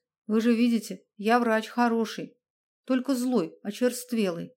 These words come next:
Матушка Серафима исчезла в коровнике. А беременная, взяв под руку старуху, потянула её к птицам. Кормить будут.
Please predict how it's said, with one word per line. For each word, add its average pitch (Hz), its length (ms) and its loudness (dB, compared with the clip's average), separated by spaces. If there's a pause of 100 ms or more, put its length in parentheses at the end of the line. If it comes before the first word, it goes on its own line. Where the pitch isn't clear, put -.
(680)
Матушка 240 440 0
Серафима 226 680 2
исчезла 226 480 -2
в 226 60 -18
коровнике. 180 720 -4 (420)
А 202 100 -6
беременная, 262 760 6
взяв 240 400 0
под 247 200 0
руку 233 220 -4
старуху, 226 560 -2
потянула 202 600 0
её 220 340 0
к 202 100 -18
птицам. 185 500 -8 (400)
Кормить 233 480 4
будут. 180 360 -8